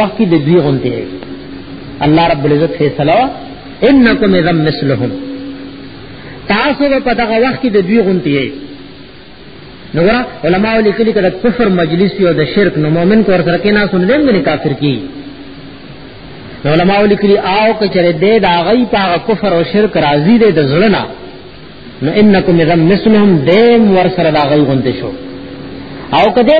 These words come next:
په هغه بدعت، په هغه شرک او کفر ناراضه دی، لیکن ناست دی، نو انکم اذا مثلهم دا معنی وه، هغه خو په دې ناست مبتدی دی، کافر دی، مشرک دی، او ته پکې عاصي شوې، ګناهګار شوې، ته هم په ګناه کې ورسره راغلې.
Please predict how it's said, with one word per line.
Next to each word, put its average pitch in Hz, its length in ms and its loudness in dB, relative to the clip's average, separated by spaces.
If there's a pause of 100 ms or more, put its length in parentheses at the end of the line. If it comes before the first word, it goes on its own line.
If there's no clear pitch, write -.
په 285 100 2
هغه 247 220 0
بدعت، 214 360 0 (680)
په 175 60 0
هغه 185 240 0 (100)
شرک 294 260 2
او 240 100 4 (140)
کفر 269 300 2
ناراضه 202 680 0
دی، 240 200 2
لیکن 196 240 0 (120)
ناست 165 300 -2
دی، 131 120 -2 (680)
نو 143 100 0 (120)
انکم 240 400 4
اذا 208 180 2 (140)
مثلهم 233 360 2 (120)
دا 226 100 0
معنی 185 360 -2
وه، 135 120 -4 (400)
هغه 190 220 0
خو 254 140 2
په 240 120 0
دې 214 80 4 (120)
ناست 240 340 -2 (140)
مبتدی 196 500 0
دی، 214 80 2 (160)
کافر 165 400 0
دی، 214 80 2
مشرک 180 480 0
دی، 143 100 2 (340)
او 143 140 2
ته - 140 -2
پکې 185 280 0 (140)
عاصي 151 420 2
شوې، 214 240 4
ګناهګار 143 520 2
شوې، - 120 -12 (680)
ته 254 60 4
هم 254 100 6
په 180 100 0
ګناه 160 300 2
کې 160 100 -2
ورسره 139 320 0 (100)
راغلې. 110 220 -4